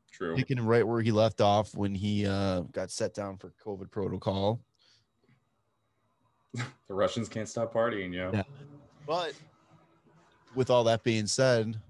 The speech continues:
Speaker 2: we finally have some re-, I don't know, really good, but good stuff to talk about with the Blackhawks.
Speaker 1: Consistent.
Speaker 2: Consistence.
Speaker 1: You know, I, it's, it's not like one game they play really well, one game they play really bad.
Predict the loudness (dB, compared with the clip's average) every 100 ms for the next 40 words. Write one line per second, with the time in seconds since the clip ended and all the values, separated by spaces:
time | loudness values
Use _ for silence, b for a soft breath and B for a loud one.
0 | -20 _ -4 -4 -4 -4 -2 0 0 0
1 | 0 -2 -4 -4 -2 -2 -2 -2 -2 -4
2 | -2 0 0 0 0 0 0 0 -2 -2
3 | -2 -2 -2 -4 0 0 2 0 -2 -2
4 | 0 0 0 -4 -6 -6 -4 -6 -8 _
5 | _ _ _ _ _ _ _ 2 4 6
6 | 6 6 2 2 -4 _ _ _ _ -4
7 | 0 0 0 -2 -2 -4 -6 -8 -10 -14
8 | _ -6 -2 0 2 0 -2 -8 _ 0
9 | 2 2 0 -4 -8 -10 -14 _ _ _
10 | _ -10 -4 -2 2 4 2 0 -18 -20
11 | _ _ _ _ _ -2 0 2 2 2
12 | 2 0 0 2 2 4 2 2 2 2
13 | 0 0 0 -2 -2 -2 -2 -2 -4 0
14 | 2 2 0 -6